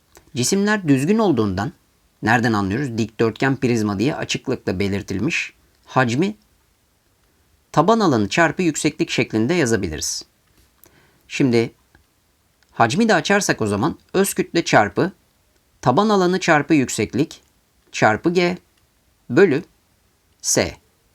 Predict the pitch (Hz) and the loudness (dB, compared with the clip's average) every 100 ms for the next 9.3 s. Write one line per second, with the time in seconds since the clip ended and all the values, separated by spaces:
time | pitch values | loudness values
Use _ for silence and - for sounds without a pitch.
0 | _ _ _ _ _ _ _ _ _ _ | _ _ _ _ _ _ _ _ _ _
1 | _ _ 156 117 101 95 101 - - - | _ _ -2 0 -2 -2 -6 -6 -10 -16
2 | _ _ _ - 123 226 220 190 190 170 | _ _ _ -2 2 2 2 0 0 2
3 | 160 139 131 123 139 165 160 135 117 - | 4 2 0 0 0 2 2 2 2 2
4 | 135 - 202 - 156 151 175 151 143 185 | 0 2 -2 0 0 0 0 0 2 0
5 | 135 117 127 139 190 165 139 123 104 90 | 0 0 0 -2 0 -2 2 0 0 -2
6 | 80 - - _ _ _ _ - 117 - | -8 -8 -16 _ _ _ _ -2 -2 0
7 | 110 196 214 151 101 - _ _ _ _ | 0 2 2 2 0 -2 _ _ _ _
8 | 117 139 135 131 120 110 123 147 185 165 | -2 -2 -2 0 0 0 0 0 2 0
9 | 127 120 143 | 0 0 -2